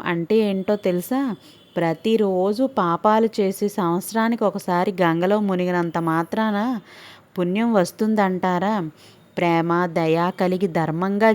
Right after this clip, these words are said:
జీవించటమే పుణ్యస్థానం అంటారు. ప్రతి మనిషిలోనూ ప్రేమ, ఆప్యాయతలను చూడాలి. దయాగుణం కలిగి ఉండాలి. ఒక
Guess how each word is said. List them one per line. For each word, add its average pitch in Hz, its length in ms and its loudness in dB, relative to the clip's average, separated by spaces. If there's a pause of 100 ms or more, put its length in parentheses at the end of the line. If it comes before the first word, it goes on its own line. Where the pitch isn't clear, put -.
(120)
జీవించటమే 196 760 -2
పుణ్యస్థానం 185 840 -2 (500)
అంటారు. 165 460 -2 (120)
ప్రతి 175 280 0 (160)
మనిషిలోనూ 214 720 0 (140)
ప్రేమ, 170 340 2 (380)
ఆప్యాయతలను 214 840 0 (120)
చూడాలి. 175 500 0 (400)
దయాగుణం 208 800 4
కలిగి 180 420 2
ఉండాలి. 180 560 0 (360)
ఒక 185 140 0